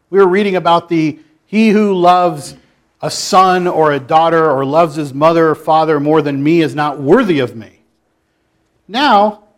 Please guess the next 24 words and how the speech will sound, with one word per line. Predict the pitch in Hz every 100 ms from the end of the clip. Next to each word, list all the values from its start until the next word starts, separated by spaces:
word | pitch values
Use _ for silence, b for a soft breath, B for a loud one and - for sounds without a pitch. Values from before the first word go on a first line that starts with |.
| _ _ _ _
his | 208 226 220 - - 143
mom, | 160 175 180 202 214 - _ _ _ _ _
some | 185 160
brothers | 151 180 190 170
and | 170
sisters | 185 185 170
are | 156
hanging | - 175 175
out | 165 170 160
outside | 151 - 165 170 190
trying | - 170 156
to |
see | 139 - 170
him. | 214 214 _ _ _ _ _
And | 180
he's | 180
like, | 190 175 175 - _ _ _ _ _ _ _ _ _ _ _ _
"Who? | 262 320 330 - _ _ _ _ _ _ _ _ _
These | 285 339 330 339
people | - 190 - 120 - _ _ _ _
are | 160 156 139 - _
my | 156 143
mother, | 135 131 139 131 120 120 _ _ _
brothers, | 127 147 139 131 123 123